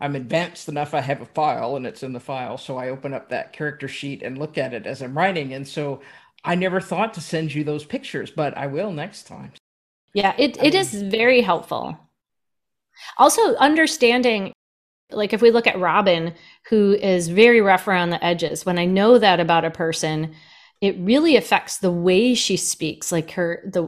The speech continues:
Speaker 2: her intonation. You know, she's a little bit louder than everybody else. You kind of know, she swears a lot. Kinda sounds like someone I know.
Speaker 1: <laughs>
Speaker 2: Um,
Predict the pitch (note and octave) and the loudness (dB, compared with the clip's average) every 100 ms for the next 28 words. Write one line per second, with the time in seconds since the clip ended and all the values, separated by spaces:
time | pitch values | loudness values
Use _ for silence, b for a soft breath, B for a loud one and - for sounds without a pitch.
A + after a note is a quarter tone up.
0 | - - F#3 - G3 G3+ F#3+ E3+ E3 F#3 | -6 -8 -6 -2 -2 0 0 0 0 -2
1 | - F#3+ F#3 F#3 B B B _ _ _ | -2 -2 -2 -4 B B B _ _ _
2 | _ _ _ _ _ _ G#3 G3+ A#3 F#3 | _ _ _ _ _ _ 0 0 0 2
3 | G3+ B3+ A#3+ C3+ C3 F#3+ A#3 A#3+ A#3 A#3+ | 4 4 2 0 -2 2 2 2 2 0
4 | A#3 A#3+ A3+ A#3 A#3 A3+ A3+ A3+ - - | 0 -2 0 0 0 0 0 -2 -4 -8
5 | - _ _ _ _ _ _ - G3 - | -10 _ _ _ _ _ _ -6 -6 -2
6 | A3 G#3 F3 F#3 F#3 F#3+ F3+ - F#3+ G#3+ | 0 0 0 0 2 0 0 -2 -2 4
7 | A3+ A#3 A#3 G#3+ G#3 G#3 G#3 G#3 - b | 6 8 4 0 2 4 2 0 -6 b
8 | b b b _ _ _ _ _ - C#4 | b b b _ _ _ _ _ 2 4
9 | B3+ A#3+ C4 C4+ B3+ A#3+ B3+ B3 E3+ D#3+ | 4 4 4 4 4 2 2 2 0 -4
10 | E3 G#3+ A#3+ A#3+ A#3 A#3+ A#3+ G4+ - - | -6 -8 -12 -12 -12 -14 -10 -10 -10 -8
11 | - - G3+ G3 F3+ F3+ | -8 -6 0 2 2 0